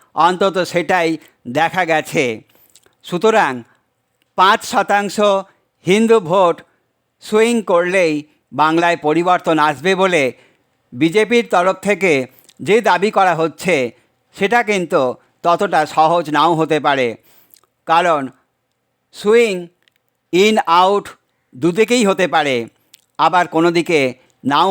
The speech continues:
হতে পারে। তবে আউটসুইংয়ের কোনো সম্ভাবনা এবারে নির্বাচনে নেই, কারণ দু হাজার একুশে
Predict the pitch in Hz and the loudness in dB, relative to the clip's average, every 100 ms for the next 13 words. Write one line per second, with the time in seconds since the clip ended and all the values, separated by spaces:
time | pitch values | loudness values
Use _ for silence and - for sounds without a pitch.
0 | 175 160 139 139 127 110 _ _ _ _ | 0 0 0 0 -2 -6 _ _ _ _
1 | _ _ 151 156 160 156 175 226 - 240 | _ _ 0 2 0 2 2 0 -2 0
2 | 240 226 214 185 _ _ _ - 233 226 | 2 2 0 -4 _ _ _ -2 0 0
3 | - 180 185 202 208 202 165 156 _ _ | 2 0 2 0 0 0 -2 -4 _ _
4 | _ _ - 180 202 196 165 170 165 175 | _ _ -6 0 2 0 0 0 0 0
5 | 175 160 147 147 139 123 110 _ _ _ | 0 0 0 0 0 -4 -10 _ _ _
6 | 151 160 160 147 135 _ _ _ _ _ | -2 0 0 -2 -6 _ _ _ _ _
7 | _ _ _ _ _ 143 208 226 226 196 | _ _ _ _ _ 0 2 2 2 0
8 | 240 262 262 | -2 -2 0